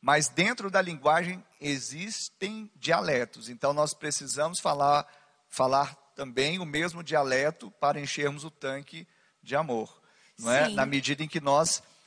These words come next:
Speaker 1: fazemos exatamente aquilo que o outro
Speaker 2: Outro
Speaker 1: espera
Speaker 2: quer.
Speaker 1: que seja feito, evidentemente,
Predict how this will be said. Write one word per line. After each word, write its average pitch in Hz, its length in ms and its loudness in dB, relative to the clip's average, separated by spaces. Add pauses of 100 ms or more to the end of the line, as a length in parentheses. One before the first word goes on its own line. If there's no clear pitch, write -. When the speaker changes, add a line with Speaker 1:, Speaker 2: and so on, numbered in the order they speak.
Speaker 1:
fazemos 143 760 0
exatamente 139 640 0
aquilo 131 260 -8
que - 100 -14
o 127 60 -6
outro 175 680 0
Speaker 2:
Outro 208 200 -12
Speaker 1:
espera 135 600 0
Speaker 2:
quer. - 100 -8
Speaker 1:
que 131 100 -10
seja 123 340 -6
feito, 127 580 -8
evidentemente, 120 880 -10